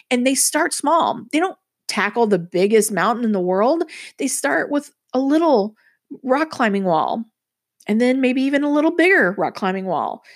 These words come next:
And then when they can c-, conquer those, they maybe hit a little bitty, itty bitty mountain, and they work themselves up to the largest mountain, right? So we can do the same process. We don't have to stand at the base of our monster and say, "I'm conquering you today."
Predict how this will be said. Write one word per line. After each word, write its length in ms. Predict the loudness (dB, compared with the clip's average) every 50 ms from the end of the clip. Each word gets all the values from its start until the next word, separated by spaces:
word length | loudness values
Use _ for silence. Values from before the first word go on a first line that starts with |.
| -20 -20 -20 -20 _ -20 _ _ _ -6
And 140 | -4 -2 0
then 100 | 0 0
when 120 | 0 0
they 100 | 0 0
can 240 | 0 -2 -2 -2 -4
c-, 80 | -6 -8 -4
conquer 300 | -4 -2 -2 0 0 2
those, 320 | 4 4 4 4 4 2
they 160 | 2 2 2
maybe 280 | 4 2 0 0 0 0
hit 220 | 0 0 0 0 0
a 60 | -2
little 640 | -4 -2 0 2 4 4 6 6 6 4 2 0 -6 _ _ _ _ _
bitty, 440 | 2 4 6 6 4 4 2 -4 -6 -4
itty 380 | -2 0 2 2 0 0 -2 -4
bitty 240 | -4 -2 -2 -4 -6
mountain, 480 | -6 -4 -4 -4 -4 -6 -8 -14 -16 -18 _ -20 -20 -20 -20 _ _
and 120 | -4 -2
they 60 | -2 0
work 280 | 2 2 0 0 -2
themselves 400 | -4 -4 -2 -2 -2 -2 0 0
up 180 | 0 -2 0 0
to 100 | 0 2
the 120 | 4 4
largest 380 | 6 6 4 4 4 2 2 2
mountain, 300 | 0 0 -2 -2 -2 -2
right? 360 | 0 0 2 0 0 -2 -6 -10 -18 -20 -20 -20 -20 -20 -20 -20 _ _ _ _ _ _
So 240 | 0 2 2 2 2
we 460 | 0 -4 -6 -2 2 4 4 4 2
can 220 | 0 -2 -2 0
do 160 | 2 2 2
the 100 | 2 0
same 280 | -2 -2 -4 -4 -4 -2
process. 440 | -2 -2 -2 -2 -2 -4 -4 -4 -4
We 80 | -4
don't 120 | -4 -4 -4
have 120 | -4 -4 -4
to 80 | -6
stand 460 | -8 -8 -6 -4 -4 -4 -2 -2 -4
at 80 | -4 -4
the 80 | -4 -2
base 300 | 0 0 2 2 0 -2
of 100 | -2 -2
our 120 | -2 -2
monster 560 | -2 0 2 2 2 0 0 -2 0 0 0
and 120 | 0 0 0
say, 120 | 0 0
"I'm 180 | 0 0 -2 -2
conquering 500 | -2 0 0 0 2 0 -2 -2 0 0
you 140 | -2 -2
today." 340 | -2 -2 -2 -2 -2 -4 -6